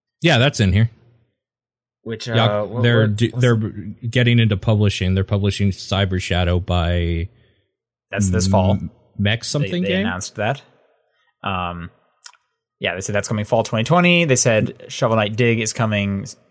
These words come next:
Speaker 2: in, uh, twenty twenty-one.
Speaker 1: Yeah.
Speaker 2: Uh, they also announced Pocket Dungeon, Shovel Knight Pocket Dungeon, which looks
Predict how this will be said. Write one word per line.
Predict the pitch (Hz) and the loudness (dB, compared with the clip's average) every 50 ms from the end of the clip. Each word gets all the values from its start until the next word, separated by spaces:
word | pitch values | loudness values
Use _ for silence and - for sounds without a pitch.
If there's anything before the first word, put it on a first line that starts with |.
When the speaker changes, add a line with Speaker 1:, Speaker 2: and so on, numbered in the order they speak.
| _ _ | _ _
Speaker 2:
in, | - 92 92 92 92 90 90 90 | -14 -12 -10 -10 -10 -10 -10 -10
uh, | 87 87 87 87 87 | -8 -8 -8 -8 -8
twenty | 87 - - 98 95 95 92 90 87 87 | -10 -6 -4 -4 -4 -2 -4 -6 -6 -8
twenty-one. | 85 - - 92 90 92 98 131 160 165 165 165 160 160 160 160 _ _ _ _ _ _ - | -10 -8 -8 -8 -6 -2 0 2 4 4 4 4 2 0 -2 -6 _ _ _ _ _ _ -4
Speaker 1:
Yeah. | 127 107 87 - - _ _ _ _ _ _ _ _ _ _ _ _ _ _ _ _ - | -2 -2 -2 -2 -8 _ _ _ _ _ _ _ _ _ _ _ _ _ _ _ _ -8
Speaker 2:
Uh, | 92 90 87 87 87 85 - - _ _ - | -6 -6 -6 -6 -6 -8 -10 -12 _ _ -10
they | - 92 101 | -6 -2 0
also | 110 113 - 127 117 | 0 0 0 0 0
announced | 113 110 113 110 107 107 - - | 2 2 2 0 0 -2 -4 -4
Pocket | - 135 135 135 156 143 | 0 0 0 2 0 2
Dungeon, | 127 147 143 151 143 165 175 175 175 165 | 2 2 2 4 2 2 2 0 -2 -6
Shovel | - - 143 143 151 | -2 0 2 2 4
Knight | 147 147 143 - | 2 2 0 0
Pocket | - 139 123 123 131 107 | 0 0 0 0 0 0
Dungeon, | 117 117 113 113 117 113 123 127 - | 0 0 0 0 0 -2 -2 -4 -6
which | - 107 - - 123 | -8 -8 -6 -2 -2
looks | 113 101 - | -2 -2 -2